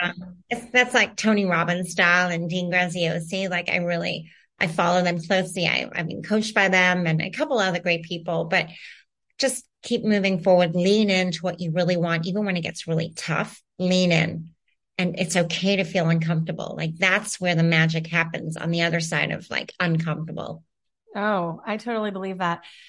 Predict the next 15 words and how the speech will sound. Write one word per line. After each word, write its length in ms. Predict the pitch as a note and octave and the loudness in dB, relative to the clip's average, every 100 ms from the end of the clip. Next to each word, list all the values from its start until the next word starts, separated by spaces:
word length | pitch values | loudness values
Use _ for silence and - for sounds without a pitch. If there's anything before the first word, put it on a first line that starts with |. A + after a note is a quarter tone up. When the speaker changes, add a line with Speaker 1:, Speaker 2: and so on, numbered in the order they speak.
| - - | -20 -4
Speaker 2:
Um, 200 | G#3+ G#3+ | 0 0
have 120 | A#3 | 0
you 100 | A#3+ D#4 | 0 2
read 180 | D4 | 2
the 60 | A3+ | 0
book, 360 | A3 G#3 G#3 - - | 0 0 0 -10 -4
um, 540 | F#3+ F3+ F3+ F#3 F3+ _ - _ _ - | 0 0 0 -4 -6 _ -20 _ _ -6
The 100 | G3+ | -4
Power 420 | G3+ F#3+ F#3+ F#3+ | 2 2 2 0
of 200 | - F#3 | -2 -4
One 220 | F3+ F#3 | -4 -2
More 280 | F#3 F3 F3+ | -2 0 -2
with 160 | F3+ F3+ | -4 -4
Ed 180 | F3+ F3+ | -6 -4
Mylett? 400 | F3 F3 E3+ | -2 0 -2